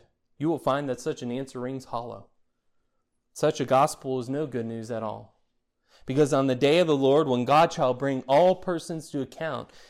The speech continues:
you will be cast into the outer darkness with them, with the rest of the world. All who are ashamed of the name of Christ here in this life will find themselves rejected by Christ in the next. The scripture's clear on that.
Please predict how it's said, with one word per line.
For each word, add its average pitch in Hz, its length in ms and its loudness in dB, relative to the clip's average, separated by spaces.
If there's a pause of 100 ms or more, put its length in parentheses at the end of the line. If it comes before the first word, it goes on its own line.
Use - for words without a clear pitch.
(280)
you 156 140 0
will 185 80 6
be 147 120 0
cast - 520 -4
into 151 180 -2
the 135 180 -6
outer 139 280 0
darkness 127 520 -4
with 123 220 -6
them, 110 220 -14 (680)
with 131 80 -8
the 123 100 -6
rest 135 300 2
of 127 60 -2
the 113 80 -4
world. 110 360 -16 (680)
All 165 300 10
who 170 120 6
are 143 80 8
ashamed 165 440 0
of 131 60 0
the 127 40 -2
name 147 260 2
of 135 120 -2
Christ 151 380 0
here 139 100 -4
in 123 140 -4
this 202 280 -2
life 110 320 -6 (240)
will 131 140 -4
find 147 280 2
themselves 123 840 4 (220)
rejected 139 500 0
by 113 140 -2
Christ 117 360 -6
in 131 60 -8
the 120 80 -8
next. - 540 -14 (560)
The 123 80 -6
scripture's 139 500 -6
clear 160 320 -8
on 107 120 -12
that. 110 200 -20